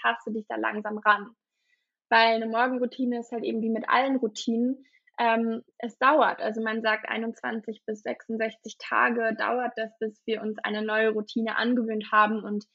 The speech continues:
deswegen schau, dass du da am Anfang, ähm,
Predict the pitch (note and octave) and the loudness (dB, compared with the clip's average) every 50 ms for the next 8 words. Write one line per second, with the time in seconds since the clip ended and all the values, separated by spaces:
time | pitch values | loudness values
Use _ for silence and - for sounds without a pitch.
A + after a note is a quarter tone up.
0 | _ _ _ _ _ _ _ _ _ - A3+ G#3 - - A#3+ A#3+ A#3 A#3 A3+ A3+ | _ _ _ _ _ _ _ _ _ -8 -8 -2 2 4 4 4 4 2 0 -2
1 | G#3+ - - - A#3+ A#3+ A#3 A#3 A#3 - A#3 A3 G#3 G#3+ G#3+ - - B3 C4+ C#4+ | -4 -4 -2 0 2 2 2 2 -2 -4 -4 -2 -2 -2 0 0 2 2 2 0
2 | C4 - - A#3+ A3+ A3 A3 A3 A3 G#3+ G#3+ _ _ _ _ _ _ _ _ _ | -2 -4 -4 -2 -2 -2 -2 -4 -6 -8 -12 _ _ _ _ _ _ _ _ _
3 | - A3+ A3+ A3+ A3 A3 A3 A3 G#3+ - | 0 2 2 4 2 2 -2 -4 -6 -10